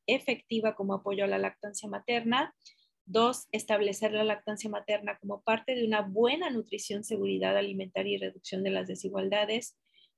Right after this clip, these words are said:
Tres, interactuar con personas y organizaciones de toda la cadena efectiva de apoyo a la lactancia materna. Y cuatro, incidir a la acción para fortalecer la capacidad de los actores y los sistemas para un cambio transformador.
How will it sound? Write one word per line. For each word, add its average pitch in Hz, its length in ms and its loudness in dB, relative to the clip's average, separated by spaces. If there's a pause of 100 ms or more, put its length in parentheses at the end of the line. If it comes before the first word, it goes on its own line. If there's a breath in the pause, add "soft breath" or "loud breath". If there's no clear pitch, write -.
(140)
Tres, 247 400 2
interactuar 214 680 0
con 220 160 -2
personas 214 440 -4
y 214 60 0
organizaciones 202 680 -4
de 185 100 -4
toda 233 340 0
la 247 180 0
cadena 196 420 0 (100)
efectiva 220 580 0
de 196 80 2
apoyo 196 300 -2
a - 20 2
la 190 120 -2
lactancia 196 520 -8
materna. 226 580 -2 (400 loud breath)
Y 196 140 -8
cuatro, 190 500 2
incidir 202 540 -2
a 196 40 4
la 190 100 2
acción 190 320 -4
para 190 200 -2
fortalecer 196 760 -4 (360)
la 208 260 2
capacidad 214 480 0
de 196 100 4
los 190 220 0
actores 190 540 -4
y 220 120 -4
los 208 180 -4
sistemas 196 460 -6
para 180 180 -6
un 190 80 -4
cambio 185 360 -2
transformador. 180 840 -8